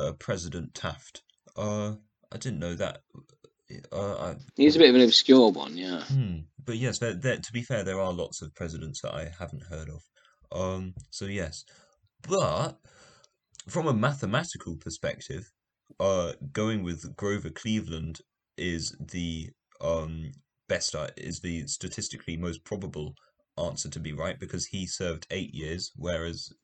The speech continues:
Speaker 1: Abe Lincoln served five and Taft, Taft, uh, served four. So I might go <coughs> with, uh, Mister, Mister Cleveland.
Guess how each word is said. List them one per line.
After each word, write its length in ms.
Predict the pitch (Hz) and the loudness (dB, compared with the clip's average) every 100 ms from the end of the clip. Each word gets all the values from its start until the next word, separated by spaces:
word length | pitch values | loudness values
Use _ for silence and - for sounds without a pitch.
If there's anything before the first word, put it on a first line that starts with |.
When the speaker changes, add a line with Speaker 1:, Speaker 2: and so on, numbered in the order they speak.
| - | -8
Speaker 1:
Abe 260 | 98 92 85 | -6 -6 -6
Lincoln 400 | 90 87 82 85 - | -6 -6 -8 -12 -10
served 240 | 87 76 | -8 -8
five 440 | - 85 80 82 82 | -6 -4 -4 -4 -6
and 160 | 87 82 - | -8 -10 -10
Taft, 460 | - 90 - - - - _ _ - - | -8 -8 -10 -20 -20 -20 _ _ -20 -8
Taft, 480 | 95 - - - - _ _ - | -6 -6 -12 -20 -20 _ _ -10
uh, 320 | 85 87 87 87 _ _ - | -4 -2 -2 -6 _ _ -8
served 640 | - 98 92 87 - - - | -4 0 0 -2 -8 -18 -12
four. 400 | - 117 82 - _ _ | -6 -4 -4 -8 _ _
So 880 | - - - - - 143 - 60 135 - _ _ _ _ _ _ | -8 -4 -2 -2 -2 -2 -2 -2 -4 -6 _ _ _ _ _ _
I 80 | 95 | -4
might 340 | 98 117 - | 0 0 0
go 260 | - 87 82 120 143 | -2 -2 4 4 4
<coughs> 180 | - | 0
with, 340 | 90 92 92 - - _ | -4 -6 -6 -12 -20 _
uh, 320 | - 95 98 98 127 135 - _ _ | -4 -2 -4 -8 -14 -20 -20 _ _
Mister, 720 | 131 90 - - 101 98 98 117 | 6 6 -4 -8 -6 -6 -8 -10
Mister 280 | 95 - - | -10 -10 -14
Cleveland. 640 | - 131 127 87 76 67 | -10 -8 -6 -8 -10 -10